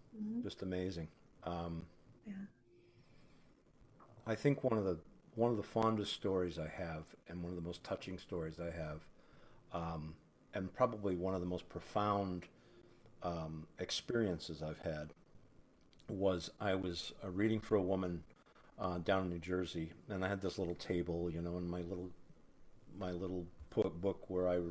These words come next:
Speaker 2: draw, and, uh, and so I'm taking notes and I'm drawing, um, a face, and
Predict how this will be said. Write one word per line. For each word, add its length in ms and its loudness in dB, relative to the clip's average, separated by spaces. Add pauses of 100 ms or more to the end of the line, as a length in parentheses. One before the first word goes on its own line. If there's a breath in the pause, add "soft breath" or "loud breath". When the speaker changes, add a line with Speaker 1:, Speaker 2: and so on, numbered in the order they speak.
(140)
Speaker 2:
draw, 600 0
and, 380 -6
uh, 160 -6 (640 soft breath)
and 120 -2
so 200 4
I'm 200 6
taking 360 2
notes 320 2
and 100 -2
I'm 140 2
drawing, 540 0 (100)
um, 460 -6
a 40 -12
face, 600 -2 (520 soft breath)
and 480 0